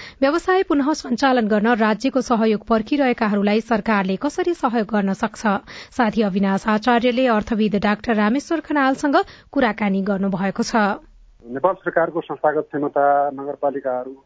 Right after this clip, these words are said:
Speaker 2: प्रदेशहरूको संस्थागत क्षमता चाहिँ व्यवसायीहरूले, किसानहरूले बजार पाउन सकेनन् अथवा बजारबाट पाउनुपर्ने लाभ प्राप्त गर्न सकेनन् भने त्यसलाई, अ,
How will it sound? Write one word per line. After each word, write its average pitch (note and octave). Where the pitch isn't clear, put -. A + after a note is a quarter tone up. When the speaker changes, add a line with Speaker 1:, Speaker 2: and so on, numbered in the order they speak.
Speaker 2:
प्रदेशहरूको C#3
संस्थागत C3+
क्षमता B2+
चाहिँ E3+
व्यवसायीहरूले, D#3+
किसानहरूले D3
बजार C#3
पाउन C#3+
सकेनन् C#3
अथवा C3
बजारबाट C3+
पाउनुपर्ने C3+
लाभ C3
प्राप्त C3+
गर्न B2+
सकेनन् B2+
भने C3
त्यसलाई, F3
अ, C3